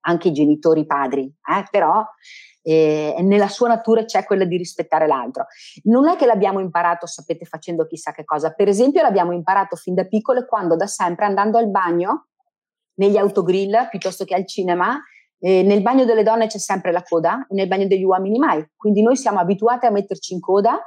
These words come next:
e, eh, ad aspettare che tocchi a noi. Quindi il, il rispetto verso l'altro, e quindi questo tipo di osservazione si chiama scientifica perché è un qualcosa di innato dentro di noi.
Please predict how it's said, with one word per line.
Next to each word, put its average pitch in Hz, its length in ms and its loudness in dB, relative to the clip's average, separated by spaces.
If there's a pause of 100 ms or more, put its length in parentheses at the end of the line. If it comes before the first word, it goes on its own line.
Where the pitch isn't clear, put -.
(540)
e, 262 480 2
eh, 160 760 -2
ad 190 160 -4
aspettare 202 840 0 (240)
che 196 140 -4
tocchi 202 260 -2
a 175 40 -2
noi. 147 340 -4 (440)
Quindi 226 460 2
il, 214 320 0
il 202 120 -6
rispetto 233 540 -2
verso 196 320 -6
l'altro, 185 400 -2
e 226 100 -2
quindi 214 200 -2
questo 240 260 -4
tipo 349 260 0
di 170 80 -6
osservazione 180 540 -6
si - 140 -12
chiama 175 200 -2
scientifica 240 560 -4
perché 247 380 0
è 220 80 -2
un 214 80 2
qualcosa 214 420 0
di 240 300 0
innato 165 440 0
dentro 156 460 -2 (220)
di 151 140 0
noi. 110 220 -6